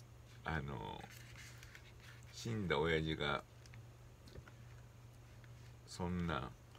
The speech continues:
コンビニなんか、コンビニ飲むなんか食べたことないやろにね。死ぬ前っちゅうか、死ぬ、まあ、一年か二年ぐらい前からね、コンビニのおでんが食いたい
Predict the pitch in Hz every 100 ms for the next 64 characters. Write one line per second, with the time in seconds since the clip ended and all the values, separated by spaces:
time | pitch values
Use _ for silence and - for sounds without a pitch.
0 | - - 95 95 101 117 110 90 69 69
1 | 64 - - - - - - - - -
2 | - 95 98 98 107 117 117 131 123 98
3 | 78 73 - - - - 98 110 147 117
4 | 85 80 67 76 71 67 65 78 85 -
5 | - - - - - - - - - -
6 | - - - - - - 110 107 101 82
7 | 73 - 65 - 69 - 98 95 90 87
8 | 76 - 76 71 76 - 85 76 71 69
9 | 65 60 - 76 78 73 76 76 71 65
10 | 69 64 57 57 - 50 62 82 71 -
11 | - - - - - - - - - 92
12 | 92 92 98 104 107 110 98 - - -
13 | - - - - - - - - - 90
14 | 101 139 113 82 71 - 85 69 -